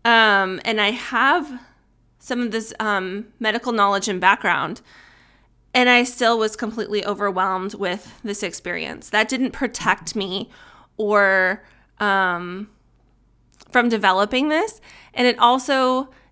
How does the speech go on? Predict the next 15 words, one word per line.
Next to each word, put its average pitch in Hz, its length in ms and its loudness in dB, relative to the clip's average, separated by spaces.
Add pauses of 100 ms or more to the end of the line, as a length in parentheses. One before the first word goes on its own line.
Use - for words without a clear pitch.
didn't 262 300 0
fully 247 280 -2
insulate 208 520 -2
me 190 180 -4
from 190 600 2 (560)
the 208 560 -2 (760)
full 262 300 -4
experience 208 680 -4
of 196 160 -8
being 190 240 -2
diagnosed 185 480 -2
with 208 120 -6
a 202 40 -6
chronic - 340 -6
condition. 175 560 -12